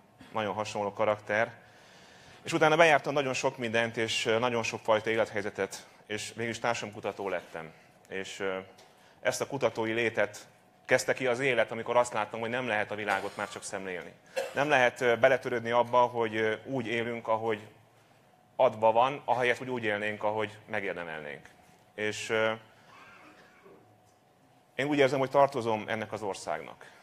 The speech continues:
Van egy adósságom e felé az ország felé, és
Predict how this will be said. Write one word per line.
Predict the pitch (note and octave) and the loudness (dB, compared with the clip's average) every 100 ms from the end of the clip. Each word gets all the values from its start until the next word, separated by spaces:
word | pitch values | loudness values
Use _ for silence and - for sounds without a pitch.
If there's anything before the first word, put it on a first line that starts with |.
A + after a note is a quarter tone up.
| - _ _ _ _ _ _ _ - | -20 _ _ _ _ _ _ _ -8
Van | B2 | -4
egy | A#2 | 0
adósságom | A#2+ A#2 G2 G#2+ F#2+ G2 G2 - _ - - - | 0 -2 -6 -4 -4 -4 -8 -18 _ -20 -20 -12
e | G#2+ | -8
felé | A#2 G#2+ | 0 0
az | G2 | 2
ország | A2 - F#2+ | -2 -2 -4
felé, | - G#2 G#2+ A#2+ - | -2 0 0 -4 -8
és | - G#2 - | -8 -6 -6